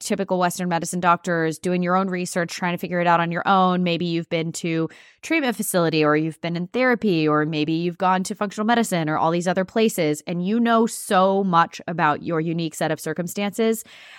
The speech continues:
And then you come to us and you're like, "Here's all my things. How do I make sense of this?" Because I'm getting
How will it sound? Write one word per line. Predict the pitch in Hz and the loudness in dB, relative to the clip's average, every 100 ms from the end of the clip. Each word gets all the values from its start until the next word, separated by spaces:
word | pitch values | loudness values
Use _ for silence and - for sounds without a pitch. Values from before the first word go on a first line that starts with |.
| - | -2
And | 202 | 0
then | 190 | 2
you | 185 | 0
come | 180 185 | -2 -4
to | 185 170 | -2 0
us | 175 - | 0 0
and | 180 | -4
you're | 165 | 0
like, | 147 - _ | 0 -2 _
"Here's | 202 208 | -2 2
all | 226 | 4
my | 226 254 | 4 2
things. | 320 349 285 247 254 - - | 0 0 2 2 0 -6 -6
How | 220 180 | 0 2
do | 202 | 4
I | |
make | 233 294 - | 4 2 2
sense | - 440 | 0 0
of | 330 254 | -4 0
this?" | 240 240 | 0 0
Because | - 202 196 | -2 -2 0
I'm | 196 190 | 0 2
getting | 208 220 233 233 | 0 2 0 -2